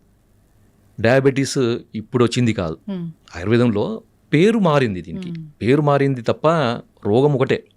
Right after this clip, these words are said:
Speaker 2: Hmm.
Speaker 1: ఆయుర్వేదంలో ప్రమేహ రోగం,
Speaker 2: Hmm.
Speaker 1: ముఖ్యంగా
Speaker 2: Hmm.
Speaker 1: మధుమేహం, అంటే ఇరవై రకాల మ-, మ-, ఆ, ప్రమేహాలని
Speaker 2: Hmm.
Speaker 1: సరిగా ట్రీట్మెంట్ చేయకపోతే,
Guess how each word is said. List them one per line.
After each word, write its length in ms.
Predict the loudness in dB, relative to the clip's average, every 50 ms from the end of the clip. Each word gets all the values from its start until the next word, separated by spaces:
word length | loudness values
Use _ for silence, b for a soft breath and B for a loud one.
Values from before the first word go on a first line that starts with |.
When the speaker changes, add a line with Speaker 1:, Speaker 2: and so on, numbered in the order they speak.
| _ _ -16
Speaker 2:
Hmm. 280 | -14 -12 -10 -10 -12 -12 -14 -12 -6
Speaker 1:
ఆయుర్వేదంలో 520 | -2 0 2 2 4 4 2 2 2 0 -2
ప్రమేహ 580 | -2 _ 0 0 2 2 2 2 2 2 0
రోగం, 320 | 0 0 0 0 -2 -2 -4
Speaker 2:
Hmm. 320 | -4 -10 _ _ -2 -2
Speaker 1:
ముఖ్యంగా 540 | 0 0 0 0 0 0 0 0 -2 -4 -6
Speaker 2:
Hmm. 300 | -10 -16 -12 -8 -2 0
Speaker 1:
మధుమేహం, 640 | 0 2 2 2 4 4 4 2 2 0 0 -4 -6 -6 -10 _ _ _ _ _ _ _ _ _ _ _ _ -6
అంటే 140 | -2 0 0
ఇరవై 180 | 2 4 4
రకాల 420 | 4 2 2 2 2 2 2 0 -2 -6 _
మ-, 680 | -16 -10 -6 -6 -4 -2 -2 -2 -2 -2 -2 -2 -4 -4 -4
మ-, 220 | -4 -6 -4 -4 -4
ఆ, 180 | -2 -2 -2
ప్రమేహాలని 880 | -2 -2 0 0 2 2 2 2 0 -2 -4 -4 -6 -8 -8 -8 -6 -6
Speaker 2:
Hmm. 640 | -6 -8 -8 -10 -10 -12 -14 -20 _ _ _ -20 -4
Speaker 1:
సరిగా 340 | -2 0 2 4 2 2
ట్రీట్మెంట్ 800 | 2 0 -2 -4 -4 -4 -2 0 2 2 2 2 0 -2 -2 -2
చేయకపోతే, 640 | -2 -2 -2 -2 -6 -6 -8 -8 -6 -6 -6 -6